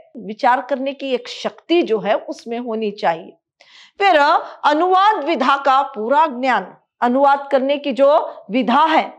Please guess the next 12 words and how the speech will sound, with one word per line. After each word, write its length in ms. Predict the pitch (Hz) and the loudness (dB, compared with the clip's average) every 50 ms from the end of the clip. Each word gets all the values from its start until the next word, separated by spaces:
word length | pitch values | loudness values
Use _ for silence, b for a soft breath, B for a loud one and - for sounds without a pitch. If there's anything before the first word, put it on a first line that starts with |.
| - - | -16 -14
उसकी 360 | 277 262 - _ _ - 311 - - | -14 -14 -14 _ _ -6 -6 -6 -8
पूरी 320 | - 254 285 294 339 370 320 | -8 -6 -2 -2 0 0 0
जानकारी 540 | 208 262 240 226 240 240 247 240 226 226 | 0 0 0 0 -2 -2 -2 -2 -2 -4
उसे 380 | 208 - 208 208 - 240 247 294 622 571 - - - | -6 -12 -14 -6 0 2 2 2 2 -2 -6 -8 -8
पहले 320 | - 196 190 190 202 208 208 | -8 -8 -6 -6 -6 -6 -6
से 160 | 202 - 196 | -6 -8 -10
ही 180 | 185 180 226 320 - - - | -10 -8 -8 -10 -8 -6 -6
पता 220 | 202 - - 214 233 | -4 -2 0 0 0
होनी 320 | 294 269 208 202 190 175 175 | 0 -2 -8 -10 -12 -12 -14
चाहिए। 380 | - 185 185 165 160 - 214 _ _ _ _ _ B B B B B B B B | -12 -10 -10 -10 -10 -14 -20 _ _ _ _ _ B B B B B B B B
फिर 180 | - 349 302 294 285 320 427 - B B B B B | 2 4 4 4 4 4 2 0 B B B B B
प्रामाणिकता 840 | - 302 302 285 285 285 302 349 403 453 - - 392 392 381 370 359 | 0 0 2 4 4 4 4 4 2 0 0 0 0 2 4 4 4